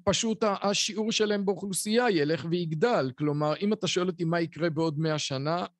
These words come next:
אני מניח שהאנושות תחזור לגדול ולהתרחב בקצב, בקצב מתון ו-, וראוי, וזה יקרה. פשוט האנשים שאוחזים בסט ערכים קיצוני שמוביל,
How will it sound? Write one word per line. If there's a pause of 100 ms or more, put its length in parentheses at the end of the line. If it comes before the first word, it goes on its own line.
(100)
אני
מניח
שהאנושות (540)
תחזור
לגדול
ולהתרחב (100)
בקצב, (380)
בקצב
מתון
ו-,
וראוי,
וזה
יקרה.
פשוט
האנשים
שאוחזים
בסט
ערכים
קיצוני
שמוביל,